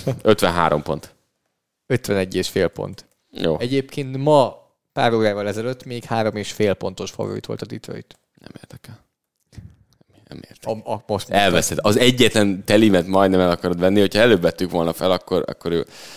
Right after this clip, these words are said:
Speaker 2: akkor nem ült volna. Na de, amúgy én mondok,
Speaker 1: Én meg
Speaker 2: mo-, én
Speaker 1: vagyok.
Speaker 2: mondok valamit.
Speaker 1: Én meg vagyok. Én, én ezt
Speaker 2: Mondok
Speaker 1: tudom
Speaker 2: valamit.
Speaker 1: hétfő óta.
Speaker 2: Szerintem a Rams fog nyerni.
Speaker 1: Szerintem sem Rams fog nyerni.
Speaker 2: Én ezt a meccset várom a legjobban.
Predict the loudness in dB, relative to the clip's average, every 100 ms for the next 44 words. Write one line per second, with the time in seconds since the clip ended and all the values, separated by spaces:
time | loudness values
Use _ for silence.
0 | -20 _ -4 -2 -2 -4 -6 -6 -4 2
1 | 4 4 0 -4 _ _ _ _ _ _
2 | _ _ _ _ _ _ _ _ _ 0
3 | 4 4 4 -6 -16 _ _ _ _ _
4 | _ _ _ _ _ 0 2 2 0 2
5 | 2 4 4 4 2 2 0 -4 -4 -4
6 | -4 -8 -10 -12 -10 -10 -8 -2 -2 0
7 | 0 -2 -2 -4 -6 -6 -8 -10 -14 _
8 | _ _ _ _ _ _ _ _ _ _
9 | _ _ _ _ _ -20 _ -2 0 2
10 | 2 0 -8 -10 -10 -10 -10 -12 _ -12
11 | -8 -6 -4 -4 -4 -4 0 0 -2 -8
12 | -12 _ _ _ -2 0 0 -4 -6 -4
13 | -4 -2 -4 -4 -6 -6 -10